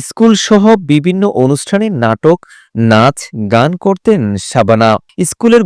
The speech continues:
গণ্ডি পেরোনোর পর শাবানার খালু পরিচালক মোস্তাফিজুর রহমান তাকে ঢাকায় নিয়ে যান। সেখান থেকেই শাবানার চলচ্চিত্র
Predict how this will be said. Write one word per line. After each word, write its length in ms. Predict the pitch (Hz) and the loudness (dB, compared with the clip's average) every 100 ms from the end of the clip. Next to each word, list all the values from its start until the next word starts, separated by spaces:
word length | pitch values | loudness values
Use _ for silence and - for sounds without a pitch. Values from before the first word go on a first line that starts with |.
| 143 | 2
গণ্ডি 300 | 165 175 208 - | 2 2 -2 0
পেরোনোর 400 | 170 160 190 202 - | 0 2 0 -2 2
পর 240 | 135 127 110 - - - | 4 4 2 -2 -16 -2
শাবানার 400 | 196 196 220 214 - | 2 2 2 -2 -4
খালু 380 | 160 120 117 107 156 - _ _ | -2 0 2 2 0 -6 _ _
পরিচালক 480 | 165 180 - 214 214 - 156 | 2 2 2 0 0 -2 -4
মোস্তাফিজুর 600 | 151 190 180 185 196 185 | 0 0 0 0 0 0
রহমান 280 | 170 190 190 175 | 0 -2 -2 0
তাকে 300 | 120 - 185 185 - | 0 0 -2 -2 -2
ঢাকায় 360 | 151 - 143 | -6 0 0
নিয়ে 200 | 104 104 95 | 0 -2 0
যান। 160 | 113 110 - - - | 0 0 -4 -8 0
সেখান 300 | 208 240 233 | 0 2 0
থেকেই 300 | 254 262 262 - | -2 -2 -2 -2
শাবানার 420 | - 175 190 226 214 | -2 0 0 -2 -2
চলচ্চিত্র 480 | 196 180 170 190 - | 0 0 -2 -6 -2